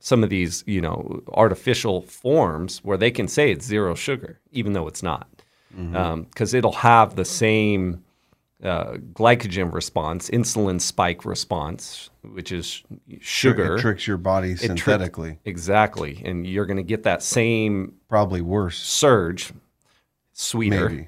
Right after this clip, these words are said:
Speaker 1: They're,
Speaker 2: yeah.
Speaker 1: they are sweeter, uh, than just real food.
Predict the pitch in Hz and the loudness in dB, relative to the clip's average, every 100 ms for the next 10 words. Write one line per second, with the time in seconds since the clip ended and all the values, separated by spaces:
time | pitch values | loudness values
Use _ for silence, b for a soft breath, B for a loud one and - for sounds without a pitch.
0 | - - 90 98 92 98 101 107 98 - | -16 -12 0 0 2 2 4 4 2 -2
1 | 117 123 - 120 b b b b 110 107 | -4 -4 -8 -12 b b b b 0 4
2 | 101 98 98 117 110 110 110 - 127 123 | 6 4 4 4 4 2 -2 -2 -2 -2
3 | 113 120 110 78 - | 0 0 0 -6 -6